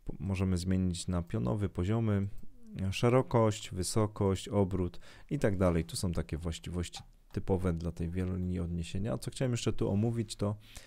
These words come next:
menadżer styli. Jest teraz standardowy jeden. Możemy oczywiście nowy skopiować ze standardu. Zmieni-, no, zmienię mu tam coś, niech będzie. Czyli przejdę do modyfikacji.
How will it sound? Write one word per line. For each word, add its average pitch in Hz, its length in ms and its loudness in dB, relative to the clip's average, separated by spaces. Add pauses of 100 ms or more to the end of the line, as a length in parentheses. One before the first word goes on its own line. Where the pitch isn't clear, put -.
(340)
menadżer 98 460 4
styli. 117 580 6 (480)
Jest 117 300 2
teraz 107 260 4
standardowy 101 680 4
jeden. 104 440 2
Możemy 117 340 2
oczywiście 92 540 0 (480)
nowy 110 480 4 (100)
skopiować 104 640 4
ze - 220 -4
standardu. 90 640 0 (520)
Zmieni-, 92 340 0 (440)
no, - 180 -10 (440)
zmienię 101 380 0
mu 80 120 -2
tam 71 220 -4
coś, - 320 -12
niech 90 200 -8
będzie. 90 500 0 (1200)
Czyli 95 240 -2
przejdę 98 380 0
do 90 120 0
modyfikacji. 104 1000 0